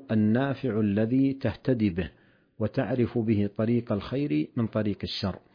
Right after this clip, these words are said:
لأن كثيرا من الناس يمشي في هذه الحياة بلا هدى، أي بلا علم بشرع الله وأحكام دينه ليهتدي بها.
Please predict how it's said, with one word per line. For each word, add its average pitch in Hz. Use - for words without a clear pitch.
لأن 143
كثيرا 156
من 123
الناس 101
يمشي 131
في 98
هذه 120
الحياة 104
بلا 131
هدى، 82
أي 131
بلا 127
علم 113
بشرع 95
الله 95
وأحكام 104
دينه 120
ليهتدي 92
بها. -